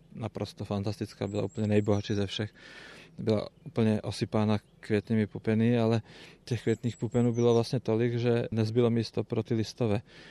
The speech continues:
Takže ona extrémně bohatě vykvetla a ze všech těch květů se vytvořily malinké plody a bylo tam strašně málo listů. Takže vlastně ta rostlina neměla možnost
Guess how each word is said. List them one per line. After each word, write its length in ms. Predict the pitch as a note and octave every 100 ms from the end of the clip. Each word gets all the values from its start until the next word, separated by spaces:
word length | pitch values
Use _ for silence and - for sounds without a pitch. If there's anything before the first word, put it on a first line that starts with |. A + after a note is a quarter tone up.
| -
Takže 240 | - A2 A2+
ona 320 | A2+ A#2 A2
extrémně 560 | - - - A#2+ A#2 A2+
bohatě 540 | A#2 A2+ A#2 A#2 G#2 G2+ -
vykvetla 680 | A2 G#2+ - A2 - A#2+ D#3 - - - - - - -
a 320 | A2 G#2+ G#2+ -
ze 180 | A2+
všech 200 | G#2+ A#2+
těch 160 | - A2+
květů 260 | A#2+ A2 A#2
se 280 | A2+ G#2+ G2+
vytvořily 440 | G#2+ G#2+ A2 A2+ G#2
malinké 500 | A2 G#2+ A2 G#2+ A2+
plody 360 | A2 G#2 A2+ - - -
a 60 | -
bylo 120 | A2
tam 140 | A2 G#2+
strašně 400 | - A2 - A#2
málo 260 | G#2+ A2+
listů. 460 | A#2+ A2+ - G#2 A#2+ - - - - -
Takže 300 | G#2 G#2 A2
vlastně 260 | G#2+ -
ta 100 | A2
rostlina 420 | G#2+ - A2+ A2
neměla 440 | A2 G#2+ A2+ A2 G#2+
možnost 580 | G#2+ G#2 A2+ G#2+ -